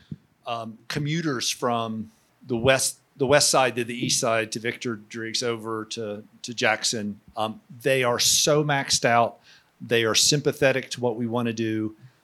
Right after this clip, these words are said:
Um, they've even, that's why I've approached them about giving us the vehicle and let us <laughs> running it. Um, but they have no bandwidth. And even in, you ca-,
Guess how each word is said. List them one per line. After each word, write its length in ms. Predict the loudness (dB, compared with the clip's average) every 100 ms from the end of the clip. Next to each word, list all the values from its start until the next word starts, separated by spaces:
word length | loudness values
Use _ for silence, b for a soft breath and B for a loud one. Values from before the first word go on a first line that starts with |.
| b -8
Um, 280 | -6 -6 -4
they've 160 | -4 -4
even, 400 | -6 -6 -10 -8 -2
that's 220 | 0 2
why 120 | 0
I've 80 | 0
approached 360 | 0 -2 0
them 100 | -2
about 280 | -2 -4 -6
giving 260 | -8 -8 -6
us 140 | -6
the 80 | -6
vehicle 340 | -8 -10 -12
and 80 | -10
let 120 | -8
us 220 | -4 -4 -4
<laughs> 60 |
running 280 | -4 -4 -4
it. 140 | -8 -14 b b b _ -2
Um, 280 | -2 -2 -10 _
but 140 | -8 -2
they 100 | -2
have 160 | -2
no 240 | -2 -4 0
bandwidth. 600 | -2 -2 -6 -10 -14 -20 _ _ _ -8
And 240 | -6 -6
even 320 | -8 -4 -2
in, 260 | -2 -6 -10 _
you 100 | -6
ca-, 220 | -6 -6